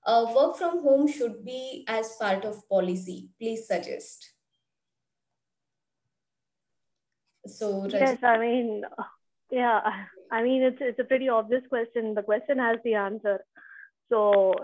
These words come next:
Speaker 2: it has to be a part of the policy. It's, there's no going back on that. And especially, I think what's important to understand is the way organizations function, the way organizations are structured right now, it's gonna change. So, uh,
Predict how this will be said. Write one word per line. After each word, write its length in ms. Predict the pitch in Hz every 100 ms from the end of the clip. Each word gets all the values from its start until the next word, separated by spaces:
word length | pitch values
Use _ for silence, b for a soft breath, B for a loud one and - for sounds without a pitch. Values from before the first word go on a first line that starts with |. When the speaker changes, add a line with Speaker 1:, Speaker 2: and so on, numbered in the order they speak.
| -
Speaker 2:
it 160 | 240
has 240 | 233 220 254
to 100 | 320
be 80 | 302
a 80 | 302
part 240 | 247 226
of 140 | 214 214
the 80 | 214
policy. 380 | 220 214 208 202
It's, 300 | 214 196 190 _
there's 160 | 214 208
no 180 | 220 226
going 280 | 220 214 208
back 280 | 202 196 208
on 200 | 202 202
that. 240 | 185 190
And 120 | 196
especially, 520 | 196 220 214 240 262
I 140 | 247 226
think 260 | 254 254
what's 180 | 240 226
important 560 | 226 233 220 220 233 247
to 100 | 247
understand 400 | 226 226 240 233
is 120 | 226
the 60 | 226
way 120 | 226
organizations 800 | 233 214 220 220 226 233 233 226 -
function, 380 | 214 208 220 208
the 80 |
way 160 | 202 208
organizations 640 | 202 220 214 202 196 220
are 80 | 208 190
structured 360 | 196 - 226
right 160 | 226 214
now, 120 | 202
it's 100 | 196
gonna 140 | 208 208
change. 280 | 254 233 202 - B B B B B _
So, 300 | 226 214 208
uh, 280 | 202 208 196